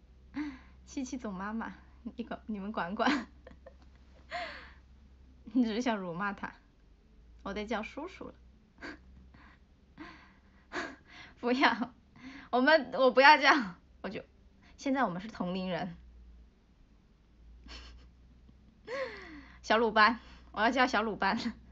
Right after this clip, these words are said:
是不是看你聊天，你俩聊天可有意思了？对呀，我看你们两个在这儿 ba-，battle，你们俩 battle 的让我想笑。<laughs>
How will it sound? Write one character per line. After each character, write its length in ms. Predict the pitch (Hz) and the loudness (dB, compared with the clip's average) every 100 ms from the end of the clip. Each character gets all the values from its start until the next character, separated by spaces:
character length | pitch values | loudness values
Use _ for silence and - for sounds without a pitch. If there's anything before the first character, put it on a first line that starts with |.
| - - - - - - - - - - - - - | -20 -20 -20 -20 -20 -20 -20 -20 -20 -20 -20 -20 -20
是 200 | - - | -16 -8
不 40 | 262 | -4
是 60 | |
看 160 | 247 254 | -2 -2
你 80 | 202 | -2
聊 160 | 180 | -2
天， 240 | 190 220 214 | -2 -4 -4
你 120 | 202 | -6
俩 140 | 202 190 | -4 -4
聊 220 | 190 170 | -4 -4
天 140 | 214 | -4
可 140 | 220 196 | -6 -6
有 120 | 190 | -6
意 120 | 165 | -6
思 140 | 156 - | -8 -8
了？ 80 | |
对 120 | 190 247 | 0 4
呀， 260 | 208 196 - - - - | 4 2 -8 -16 -12 0
我 80 | 233 | 4
看 180 | 277 285 | 6 8
你 80 | |
们 60 | 254 | 8
两 140 | 262 | 8
个 80 | 214 | 8
在 100 | 233 | 6
这 100 | 247 | 4
儿 60 | 262 | 6
ba-，battle， 960 | 247 240 233 254 247 254 254 202 175 - _ - - - | 8 8 8 6 6 4 0 0 -2 -14 _ -20 -20 -6
你 100 | 220 | 0
们 80 | 254 | 6
俩 180 | 240 220 | 6 8
battle 240 | 233 277 | 6 6
的 120 | 220 | 4
让 120 | 240 | 4
我 120 | 208 226 | 4 4
想 240 | 240 180 | 0 -2
笑。 260 | - 320 320 | 2 6 6
<laughs> 140 | 226 | 4